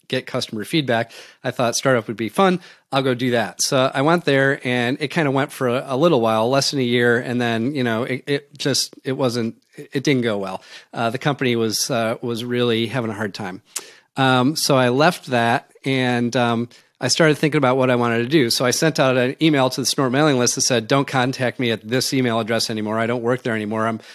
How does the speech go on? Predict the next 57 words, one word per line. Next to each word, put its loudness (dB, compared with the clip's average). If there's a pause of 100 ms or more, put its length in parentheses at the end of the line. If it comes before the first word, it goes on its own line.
(160)
I'm -6
back 0
to -10
being 0
a -4
free 0
agent. 0
I'm -8
thinking -4
about 0
my -6
next -4
steps." -2
And -4
instantly 0
I -2
had, -2
like, -6
job 0
offers, -2 (480)
um, -4
you 2
know, 0
from -2
a -2
bunch 2
of 0
places. 0
I -2
was -2
like, -4
"Oh, 4
this 0
is -2
really 2
cool." -2 (500)
But 0 (880)
while 2
I 6
had 4
been 4
at 0
the -4
startup, 2
I 4
kind 2
of, 0
like, 2
I -4
really 4
observed 2
something, 0
which -2
is, -2
y-, -4
you 0
know, -2